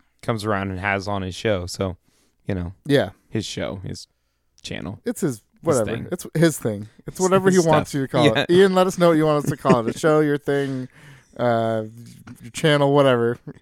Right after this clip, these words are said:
Speaker 2: Or we'll just keep making stuff up. It's fine.
Speaker 1: <laughs>
Speaker 2: Uh, but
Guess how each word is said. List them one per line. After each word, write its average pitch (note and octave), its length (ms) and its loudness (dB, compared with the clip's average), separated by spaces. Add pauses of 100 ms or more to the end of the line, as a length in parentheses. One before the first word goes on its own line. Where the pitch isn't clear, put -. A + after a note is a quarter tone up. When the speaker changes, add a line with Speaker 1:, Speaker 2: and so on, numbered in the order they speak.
(760)
Speaker 2:
Or D3+ 160 6
we'll D#3+ 60 6
just C#3+ 180 -8
keep D#3 140 -2
making C3+ 260 -2
stuff B2 220 -2
up. A#2 140 -4
It's B2 180 -10
fine. A2 340 -2
Speaker 1:
<laughs> - 500 -2
Speaker 2:
Uh, C3+ 160 2
but D#3+ 200 8